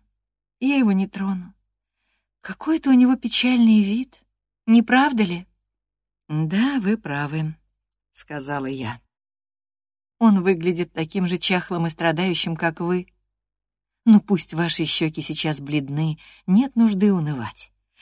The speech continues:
Возьмемся за руки и немного пробежимся. Вы нынче потеряли немного прежней резвости. Потому, сдается мне,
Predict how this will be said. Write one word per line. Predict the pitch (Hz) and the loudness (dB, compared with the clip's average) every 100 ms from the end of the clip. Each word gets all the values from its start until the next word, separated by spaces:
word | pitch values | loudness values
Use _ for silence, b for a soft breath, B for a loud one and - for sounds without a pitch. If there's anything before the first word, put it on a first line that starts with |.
| B - | B -4
Возьмемся | 151 147 160 180 165 170 | -2 0 0 0 -2 -4
за | 139 175 175 | -2 0 0
руки | 160 165 | 0 -2
и | 156 | 0
немного | 175 180 190 180 | 2 2 2 0
пробежимся. | 190 190 202 185 220 202 - - _ _ _ _ _ _ | 0 2 4 6 4 4 0 -8 _ _ _ _ _ _
Вы | 233 220 | 2 4
нынче | 208 202 202 202 | 6 6 4 0
потеряли | 208 - 208 233 214 | -2 2 2 2 0
немного | 175 175 165 147 143 | 0 0 -2 -2 -4
прежней | 151 156 143 156 | -2 -2 -2 -2
резвости. | 165 170 139 131 - - _ _ _ _ _ - | -2 -4 -6 -12 -12 -16 _ _ _ _ _ -12
Потому, | 220 262 294 285 | -2 0 2 2
сдается | 214 240 240 - 208 | 2 2 2 0 2
мне, | 202 214 214 | 4 4 2